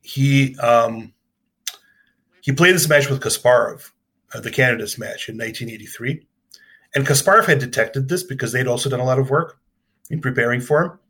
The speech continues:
And he noticed this because he wrote about this in his book. He, he noticed what, some of the changes that, s-, s-, some of the fact that he was kind of, like, not, not really a classical player in the end game. And so Kasparov said, "You know what?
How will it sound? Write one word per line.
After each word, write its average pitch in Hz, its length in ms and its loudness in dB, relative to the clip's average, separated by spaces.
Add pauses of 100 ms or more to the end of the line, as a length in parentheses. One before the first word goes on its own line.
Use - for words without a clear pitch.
(140)
And 135 120 0
he 180 100 2
noticed 143 380 4
this - 80 -10
because - 200 -10
he - 80 -4
wrote 131 200 2
about 113 240 -4
this - 180 -8
in 110 60 -10
his 101 120 -14
book. - 280 -12 (500)
He, - 220 -20 (280)
he - 180 -2
noticed 151 420 4
what, 131 200 -4
some 143 160 0
of 139 80 4
the 131 60 2
changes 120 480 -4
that, 110 160 -12 (180)
s-, - 340 -10
s-, 127 300 -8
some 170 120 2
of 165 60 2
the 147 60 2
fact 135 280 2
that 131 80 -8
he 131 100 -6
was 120 340 -6 (380)
kind 135 120 4
of, 123 80 2
like, 120 200 -4
not, 139 320 4
not 147 180 4
really 143 160 0
a - 60 -4
classical 123 580 0
player 123 240 -4
in 117 80 -8
the 110 160 -10
end 117 180 -4
game. - 200 -20 (480)
And 131 80 -6
so 147 100 2
Kasparov 196 440 4
said, 135 120 -2
"You 127 80 -4
know 143 120 4
what? 208 280 4